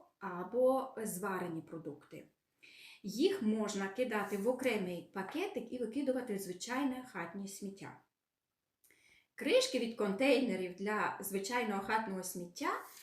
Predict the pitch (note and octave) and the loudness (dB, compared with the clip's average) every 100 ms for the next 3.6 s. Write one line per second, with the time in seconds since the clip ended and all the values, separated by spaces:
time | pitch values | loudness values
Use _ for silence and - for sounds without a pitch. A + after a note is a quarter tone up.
0 | - C4 B3+ B3+ G#3+ A3+ G#3+ F#3 F3 - | -6 0 4 4 2 0 2 2 2 0
1 | A3+ F#3 F3 - F3 F3 G3 B3 - B3+ | -2 0 -4 -6 -6 -2 0 -2 0 0
2 | B3+ C#4+ - F#3+ G#3+ C4 F4 C#4 G#3+ F3 | 2 0 -2 -2 -2 -2 0 2 2 -2
3 | F3 - - D3+ D3 C#3 | -6 -12 -14 -12 -12 -16